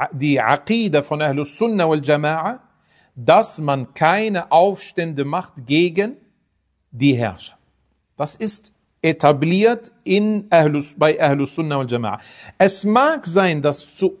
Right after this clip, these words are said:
zu de, in den Anfängen der islamischen Geschichte es ein, zwei, drei Sahaba gab, die vielleicht doch einen Aufstand gemacht haben.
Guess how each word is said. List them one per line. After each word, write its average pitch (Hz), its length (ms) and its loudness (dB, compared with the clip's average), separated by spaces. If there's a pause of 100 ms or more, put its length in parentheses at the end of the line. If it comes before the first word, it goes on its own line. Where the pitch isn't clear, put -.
(140)
zu - 200 -2
de, 156 120 0 (120)
in 156 180 0
den 139 240 4
Anfängen 185 880 0 (200)
der 117 100 -6
islamischen 143 600 0
Geschichte 120 560 -8 (960)
es 156 360 2
ein, 175 480 2
zwei, 170 600 2
drei 170 500 0 (260)
Sahaba 156 720 -2
gab, 156 440 -6 (300)
die 147 160 -4
vielleicht 170 840 -4 (520)
doch - 840 2 (200)
einen 151 320 -2
Aufstand 156 580 -2
gemacht 135 380 -6
haben. 139 260 -6